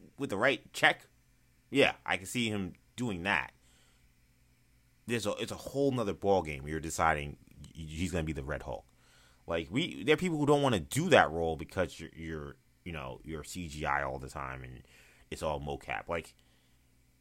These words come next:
they got him to do that? As apathetic as he is about <laughs> a lot of this stuff in Hollywood as a whole, that's just, that is stunning to me. Like, if that, that is, if he's doing Red Hulk, and it's not anything, I mean, look, if it's a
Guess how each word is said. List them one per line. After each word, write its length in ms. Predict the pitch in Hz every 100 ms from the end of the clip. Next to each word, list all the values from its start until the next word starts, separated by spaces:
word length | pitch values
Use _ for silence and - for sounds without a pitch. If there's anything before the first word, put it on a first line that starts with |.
| _ _
they 100 | -
got 200 | 190 180 -
him 180 | 170
to 60 | 208
do 160 | 196 220
that? 260 | 233 - - _ _ _ _ _ _ _ _ _ _ _ _ -
As 140 | 104
apathetic 480 | 107 156 - 170 170
as 120 | 123 113
he 200 | 151 147
is 160 | 165
about 380 | 151 156 156 - -
<laughs> 100 | -
a 80 | 175
lot 200 | 156 151
of 40 | 135
this 180 | 135
stuff 380 | - 165 139 -
in 180 | 113 101 107 101
Hollywood 300 | 135 131 131
as 80 |
a 80 | 110
whole, 180 | 95 - 185 - - - - - _ -
that's 300 | 123 196 170
just, 180 | 113
that 200 | 110 180
is 80 | 156
stunning 440 | - - 156 175 -
to 80 | 69
me. 280 | 50 - - _ _
Like, 180 | 110 110
if 140 | 110
that, 260 | 117 113 113
that 220 | 127 120
is, 100 | 98
if 240 | 95 104 110
he's 240 | 139 123
doing 260 | 120 107 78
Red 160 | 107
Hulk, 300 | - 92 - - _ _ _ _ _ _ _ _ _ _ _ -
and 220 | 113 113
it's 100 | 104
not 240 | 107 113 - - _
anything, 420 | 117 120 113 110 110
I 40 |
mean, 200 | 135 120 107
look, 180 | 98
if 140 | 82 82
it's 120 | 87
a 200 | 85